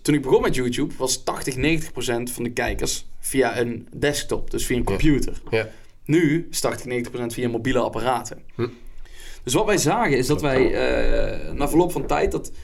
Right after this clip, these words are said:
Speaker 1: dat mensen steeds meer op mobiele apparaten gingen kijken. En dan zitten tablets en zo ook allemaal bij.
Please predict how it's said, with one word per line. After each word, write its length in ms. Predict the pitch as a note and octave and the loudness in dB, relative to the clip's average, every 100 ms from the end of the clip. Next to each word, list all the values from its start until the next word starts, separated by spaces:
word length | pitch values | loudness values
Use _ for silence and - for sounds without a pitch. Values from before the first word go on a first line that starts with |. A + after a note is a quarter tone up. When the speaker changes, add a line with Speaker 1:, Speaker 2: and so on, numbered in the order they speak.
| - | -2
Speaker 1:
dat 180 | C3 B2 | 0 2
mensen 260 | C#3+ C#3 | 2 2
steeds 240 | - F#3 F3+ | 2 2 4
meer 100 | C#3+ | 2
op 100 | B2+ | 0
mobiele 300 | A2+ C#3+ D3 | 0 2 2
apparaten 500 | - A2+ A2+ A#2+ C3+ | 0 -4 -4 -6 -4
gingen 160 | C3+ | -4
kijken. 340 | C3 D3 C#3+ E3 | -2 0 0 -2
En 60 | |
dan 160 | B2 A#2+ | -4 -2
zitten 220 | A#2+ - | -2 -2
tablets 380 | C3 B2 A#2+ A#2 | 0 0 0 -4
en 80 | A#2 | -4
zo 100 | A#2 | -2
ook 80 | B2+ | -2
allemaal 180 | C#3 C3+ | -4 -4
bij. 260 | C3 - | -2 -2